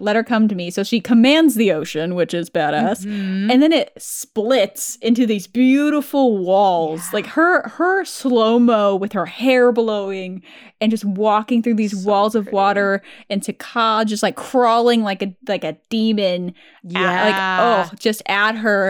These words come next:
Speaker 1: and that, like, the forehead to fore-, I just, it's just so incredibly beautiful to see this young woman give the heart back to this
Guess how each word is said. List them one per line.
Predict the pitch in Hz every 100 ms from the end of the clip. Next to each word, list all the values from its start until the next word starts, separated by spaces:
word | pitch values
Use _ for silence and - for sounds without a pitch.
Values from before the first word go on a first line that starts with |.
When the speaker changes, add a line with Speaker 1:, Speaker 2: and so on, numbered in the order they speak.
| -
Speaker 1:
and | 202 208
that, | 208 202
like, | 190 180 -
the | 214 196
forehead | 196 - 233 233 240
to | 196
fore-, | 185 - 190 202
I | 190
just, | 202 - 214 233 - - _ _ _ _ _ _ 226
it's | 214
just | 196 190 240 247 - -
so | 214 208 214
incredibly | 214 214 208 202 208
beautiful | 185 190 202 185
to |
see | 185 202
this | 185 180
young | 185 196
woman | 185 180 175 170 170 180 _ _ -
give | 185 190 190 190 196 - _ _ - -
the | 202
heart | 190 - 202 - _
back | 180 170 -
to | -
this | 190 165